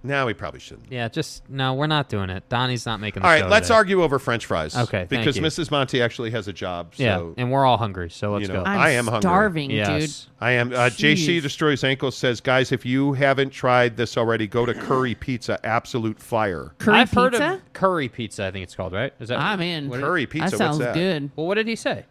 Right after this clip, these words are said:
Speaker 1: It, he said curry pizza.
Speaker 2: Yeah, I've heard of that. I, I don't know what it is, though.
Speaker 1: Yeah, you're
Speaker 2: I've
Speaker 1: gonna
Speaker 2: heard
Speaker 1: have
Speaker 2: that
Speaker 1: to
Speaker 2: name.
Speaker 1: describe that.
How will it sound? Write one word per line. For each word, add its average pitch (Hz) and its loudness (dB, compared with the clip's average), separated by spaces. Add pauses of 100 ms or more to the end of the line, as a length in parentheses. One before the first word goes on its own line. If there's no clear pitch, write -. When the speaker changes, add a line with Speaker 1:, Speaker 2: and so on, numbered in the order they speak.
Speaker 1:
It, 139 2
he 147 -2
said 160 -2
curry 147 0
pizza. - -8 (220)
Speaker 2:
Yeah, 156 2
I've 120 0
heard 233 6
of 123 0
that. 95 -2
I, 117 -2
I - -2
don't 131 -4
know 131 -6
what 123 -4
it 107 -6
is, 107 -8
though. 85 -10
Speaker 1:
Yeah, 120 -4
you're 120 -2
Speaker 2:
I've 123 -2
Speaker 1:
gonna 127 0
Speaker 2:
heard 123 -2
Speaker 1:
have 98 -6
Speaker 2:
that 120 -4
Speaker 1:
to 104 -4
Speaker 2:
name. 98 -6
Speaker 1:
describe 98 -4
that. 73 -10